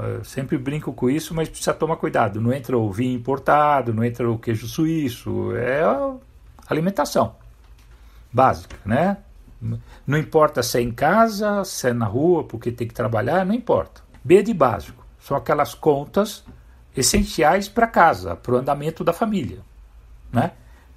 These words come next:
Por exemplo, pagar aluguel, não tem escapatória. Mas, por exemplo, prestação do carro. Pra uma família que acha que é muito importante, que carro é uma essencialidade pra família,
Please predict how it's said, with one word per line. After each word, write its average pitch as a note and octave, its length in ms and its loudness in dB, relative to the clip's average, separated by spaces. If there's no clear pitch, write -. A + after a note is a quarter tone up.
Por C#3+ 160 4
exemplo, C#3 340 -4
pagar B2+ 220 4
aluguel, C3+ 520 2
não C#3 200 -6
tem A#2 240 -2
escapatória. F#3+ 800 0
Mas, A2+ 140 2
por D3 180 0
exemplo, C3 560 -2
prestação C#3+ 480 0
do E3 100 -2
carro. G2+ 440 0
Pra C#3+ 100 -4
uma F#3 140 4
família D3 480 2
que B2+ 140 -2
acha B2 180 0
que D3 80 -2
é - 20 2
muito E3 240 -2
importante, B2+ 640 -2
que A#2+ 140 -8
carro A#2 400 0
é A#2+ 100 2
uma B2 220 -2
essencialidade G#2+ 840 -4
pra - 160 -10
família, D#3 600 -6